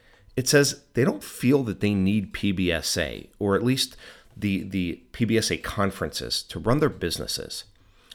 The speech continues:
I, I've long said that larger companies are charting their own course. They're executing on their own strategy, largely based on the insights, analyses, and debate that's happening inside their buildings.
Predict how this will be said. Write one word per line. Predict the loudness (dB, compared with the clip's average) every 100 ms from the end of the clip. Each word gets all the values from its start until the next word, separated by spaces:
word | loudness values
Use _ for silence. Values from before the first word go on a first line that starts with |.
| -6
I, | -2
I've | 2 2 2
long | 2 4 2 0
said | 0 0 0
that | -6 -6
larger | -4 -4 -2
companies | -4 -4 -4 -4 -6 -6 -10 -16 -20 _ -16
are | -10
charting | -4 -2 0 2
their | 2 2
own | 2 2
course. | 8 12 12 10 -4 -8
They're | -6 -6
executing | -6 -8 -2 0 2
on | 2
their | 2 0 -2
own | 0 2
strategy, | 0 -4 -8 -2 -2 -2 -8 -10 -20 -20 -20 _
largely | 4 4 4 2
based | 4 2 2
on | 0
the | 0 0
insights, | 0 4 4 4 0 -6
analyses, | -6 -2 0 0 0 0 0
and | -2 -2
debate | -2 0 0 0
that's | -4 -2
happening | 0 0 0 -2 -4 -10 -20 _ _
inside | 6 6 6 4 4 4 2 0
their | 0
buildings. | 2 0 0 -4 -6 -10